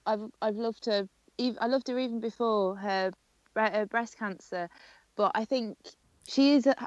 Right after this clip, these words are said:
always an inspiration to me because I've grown, I, my family is very much, we have a lot of cancer in my family. And she's the first person I ever saw who not only survived it, but kicked its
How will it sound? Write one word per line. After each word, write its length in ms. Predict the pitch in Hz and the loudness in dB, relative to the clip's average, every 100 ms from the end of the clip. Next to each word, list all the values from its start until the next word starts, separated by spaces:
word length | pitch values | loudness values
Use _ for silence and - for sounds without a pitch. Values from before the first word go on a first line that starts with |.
| - | 4
always 320 | 233 226 220 | 6 6 4
an 60 | 220 | 0
inspiration 580 | 208 220 214 220 214 | -2 0 2 2 -2
to 120 | 190 160 | -8 -8
me 140 | 147 | -8
because 300 | 175 - 180 | -6 -4 2
I've 180 | 208 196 | 2 2
grown, 300 | 220 202 190 | 4 4 2
I, 220 | 202 208 202 | 0 -2 -2
my 120 | 208 | -2
family 340 | 208 202 190 180 | 0 0 0 0
is 100 | 175 | 0
very 220 | 185 175 | 0 0
much, 400 | 170 160 - - _ _ - - | -2 -6 -8 -14 _ _ -10 -2
we 120 | 180 | -2
have 200 | 175 160 | 0 -4
a 40 | |
lot 120 | 156 - | -4 -6
of 80 | - | -4
cancer 360 | 165 170 185 | -4 -4 -8
in 80 | 165 | -6
my 140 | 160 | -8
family. 460 | 165 165 143 156 170 - - - - - | -8 -8 -6 -8 -8 -12 -20 -20 -10 0
And 340 | 190 185 180 - - _ _ _ | 2 2 -2 -10 -20 _ _ _
she's 280 | - 240 220 | -6 0 0
the 120 | 208 | 0
first 380 | 208 226 214 214 | 0 2 2 0
person 400 | - 208 214 175 | 0 0 0 -4
I 100 | 175 170 170 180 - _ _ _ _ - | -4 -2 -2 -2 -4 _ _ _ _ -10
ever 80 | |
saw 500 | 185 - 196 156 156 | -8 -2 2 2 0
who 480 | 175 185 170 165 165 - _ _ _ 202 | -4 -2 0 2 0 -6 _ _ _ 0
not 260 | 208 220 220 | 4 4 2
only 240 | 220 202 | -2 -4
survived 640 | - 190 202 196 196 196 | -6 -4 0 2 0 -2
it, 240 | 165 156 - - _ - | -4 -4 -6 -10 _ -6
but 100 | 165 - | -6 -6
kicked 360 | - 214 - - | -8 -6 -6 -8
its 160 | - | -10